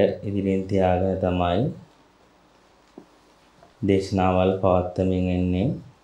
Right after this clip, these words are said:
ඉතින් ඒක නවක පැවිද්දන් කියලා නැහැ. ඕනම අපි මේ ශ්‍රමණ ජීවිතයකට ආවට පස්සේ ඒ ශ්‍රමණ ජීවිතේ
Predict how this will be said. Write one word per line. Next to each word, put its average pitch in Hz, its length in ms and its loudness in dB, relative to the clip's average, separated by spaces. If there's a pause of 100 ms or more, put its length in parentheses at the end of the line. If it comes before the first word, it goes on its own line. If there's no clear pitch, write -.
(1400)
ඉතින් 104 260 4
ඒක 98 160 4
නවක 95 400 4
පැවිද්දන් 95 640 2
කියලා 95 240 2
නැහැ. 95 260 0
ඕනම 95 340 0
අපි 92 260 -2
මේ 92 200 0
ශ්‍රමණ 95 460 0
ජීවිතයකට 95 600 0
ආවට 90 360 0
පස්සේ 90 600 -2 (4000)
ඒ 107 180 2
ශ්‍රමණ 101 460 4
ජීවිතේ 98 680 2